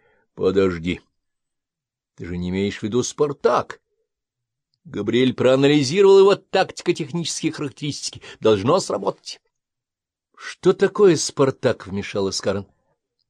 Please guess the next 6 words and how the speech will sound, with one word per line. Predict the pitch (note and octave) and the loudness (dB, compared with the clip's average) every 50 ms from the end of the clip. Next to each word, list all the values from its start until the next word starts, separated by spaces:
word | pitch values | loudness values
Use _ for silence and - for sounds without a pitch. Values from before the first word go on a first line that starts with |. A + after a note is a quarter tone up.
| _ _ _ | _ _ _
Джек | F2+ F#2 F2+ F#2+ F2 | -14 -4 -4 -4 -4
бессильно | E2 D#2 F#2 F#2 - - - A2+ A2 G2+ G2 | -4 -10 -10 -10 -10 -10 -10 -10 -10 -10 -12
опустился | - G2+ F#2+ - - - A2 G2+ - - | -12 -14 -16 -16 -14 -14 -12 -12 -10 -12
на | G#2+ F#2+ | -12 -12
стул. | - - - F2+ _ _ _ _ _ _ _ _ _ _ _ _ _ _ _ _ | -12 -12 -14 -14 _ _ _ _ _ _ _ _ _ _ _ _ _ _ _ _
"Это | - - A#2 A#2 A2+ _ _ B2 A2+ A2 G#2 - | -2 0 0 0 0 _ _ 2 4 4 2 0